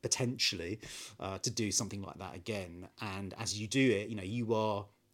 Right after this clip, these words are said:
creating adventure for yourself, and you're creating a-, an experience that hopefully will stay with you for all the right reasons, and, and, and will ha-, and will create, you know, amazing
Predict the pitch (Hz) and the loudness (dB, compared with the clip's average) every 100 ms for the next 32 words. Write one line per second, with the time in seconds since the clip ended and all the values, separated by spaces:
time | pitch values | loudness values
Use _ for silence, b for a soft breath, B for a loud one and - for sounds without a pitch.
0 | _ - - 107 117 117 113 104 113 160 | _ -6 -2 2 2 4 2 2 2 2
1 | 151 117 - 92 87 - 95 90 95 98 | 2 0 -2 -6 -2 0 -2 -6 -4 -4
2 | 98 - 110 113 117 - 107 95 98 - | -4 -6 -4 0 4 4 2 0 -6 -10
3 | _ _ 80 - 110 104 - - 117 113 | _ _ -16 -8 -6 2 4 4 2 2
4 | 101 87 110 - 101 - - 120 120 110 | 0 -2 -4 -4 -6 -6 -2 -2 -4 -4
5 | 104 95 95 B B B B - - 123 | -4 -2 -4 B B B B 6 6 6
6 | 110 110 90 95 104 101 101 98 95 95 | 2 2 0 -4 -4 -4 -4 -4 -6 -6
7 | 98 98 98 95 87 98 92 92 92 98 | -4 -2 0 -2 -4 -6 -6 -8 -8 -8
8 | 98 95 78 95 87 - - - 92 87 | -8 -8 -8 -6 -6 -10 -16 -14 -10 -10
9 | - - 107 104 98 98 107 92 87 98 | -10 -8 -2 0 0 -2 -6 -8 -6 -4
10 | 104 104 98 98 90 92 | -2 0 0 -2 -6 -8